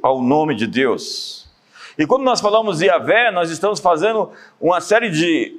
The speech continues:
de substituições, e Javé já é uma substituição um pouquinho maior, e Jeová é um grande absurdo. Jeová já complicou um pouquinho.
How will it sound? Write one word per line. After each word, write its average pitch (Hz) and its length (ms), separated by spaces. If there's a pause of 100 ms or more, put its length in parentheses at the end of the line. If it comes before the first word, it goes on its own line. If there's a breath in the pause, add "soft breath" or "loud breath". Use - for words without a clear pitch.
de 135 220
substituições, 151 1080
e 175 100
Javé 220 640 (180 loud breath)
já 190 180
é 208 140
uma 208 200
substituição 180 680
um 170 60
pouquinho 190 460 (380 loud breath)
maior, 170 560
e 196 160
Jeová 247 840
é 196 160
um 170 480
grande 214 880 (140)
absurdo. 123 580 (4000 loud breath)
Jeová 131 680
já 135 360
complicou 113 560
um 95 40
pouquinho. 85 500